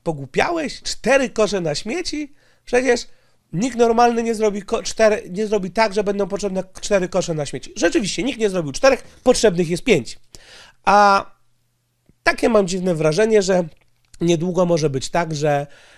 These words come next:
e, tych koszy będzie sześć, siedem, a może nawet dziesięć. Bo tam chyba, zdaje się, e, plastik i metal cały czas, zdaje się, są w tym samym koszu. Zaraz komuś może przyjść do głowy, że metal i plastik odwrotnie. Bo podkreślam, zdaje się, nie jestem specem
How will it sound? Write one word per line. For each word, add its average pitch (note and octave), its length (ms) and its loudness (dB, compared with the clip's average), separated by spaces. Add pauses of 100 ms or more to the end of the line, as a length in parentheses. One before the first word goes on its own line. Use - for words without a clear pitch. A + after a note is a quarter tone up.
(200)
e, C3+ 260 2
tych - 180 -8
koszy D#3+ 280 -2
będzie B2 320 -6
sześć, - 480 0
siedem, D3 420 2
a D3+ 40 -4
może C#3 220 -2
nawet B2 240 -6
dziesięć. - 540 -10 (320)
Bo - 60 -12
tam E3 140 0
chyba, D3+ 200 -2
zdaje C#3+ 280 0
się, B2+ 260 -4 (440)
e, B2 640 0 (960)
plastik D3+ 720 -2
i D3 60 -6
metal C#3+ 460 2
cały C#3 260 -2
czas, B2+ 220 -4
zdaje C#3+ 360 0
się, C#3+ 180 -6
są B2+ 240 -6 (260)
w - 100 -18
tym D#3 140 0
samym C3 300 -2
koszu. F#3 300 -2
Zaraz C#3 340 -6
komuś C#3+ 260 -6
może C3 220 -6
przyjść C3 240 -8
do A#2+ 100 -6
głowy, C3+ 300 -4
że C3 160 -6
metal C3 360 -6
i B2 80 -10
plastik C3 360 -12
odwrotnie. C3+ 400 -4 (240)
Bo D3 120 -2
podkreślam, D#3 420 -2
zdaje B2+ 380 -2
się, C3+ 160 -12
nie C#3 60 -8
jestem C3+ 240 -8
specem C3 380 -10